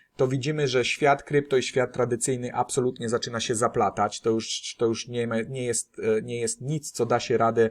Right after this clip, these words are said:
że tak powiem, rozpróć. Mówimy o Genslerze jako szefie S E C, mówimy o Coinbase'ie jako debiucie na Nasdaqu, mówimy o,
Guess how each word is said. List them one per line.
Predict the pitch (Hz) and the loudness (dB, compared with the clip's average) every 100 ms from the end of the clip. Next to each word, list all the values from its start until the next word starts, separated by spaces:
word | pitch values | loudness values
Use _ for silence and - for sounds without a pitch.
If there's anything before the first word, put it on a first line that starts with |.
| - - | 0 -18
że | - | -8
tak | 117 - | -8 0
powiem, | 127 120 120 | 0 2 2
rozpróć. | 123 - - 107 - - - - | 2 2 -2 -2 -2 -10 -20 -14
Mówimy | 127 127 127 117 117 | -6 -4 0 0 0
o | 107 107 | 0 0
Genslerze | 107 104 - 151 147 143 139 131 | -2 -2 0 4 4 6 4 4
jako | 110 107 113 104 | 2 0 2 0
szefie | 104 110 104 110 104 | 2 -2 0 0 0
S | 104 110 | -2 -2
E | |
C, | 104 - 156 143 | -2 0 -2 -2
mówimy | 113 110 107 | -2 -2 -2
o | 104 | -2
Coinbase'ie | - 120 127 147 147 139 | -2 -4 4 4 4 2
jako | 123 104 107 | 0 0 -2
debiucie | 107 101 107 - 107 | -2 0 -2 -2 -4
na | 104 104 - - - | -4 -8 -14 -20 -18
Nasdaqu, | 123 117 117 135 147 147 143 131 - - 156 - | -4 -2 0 4 4 4 2 2 0 -16 -16 -8
mówimy | 120 117 120 113 113 | -6 -4 -2 -2 0
o, | 107 107 | 0 0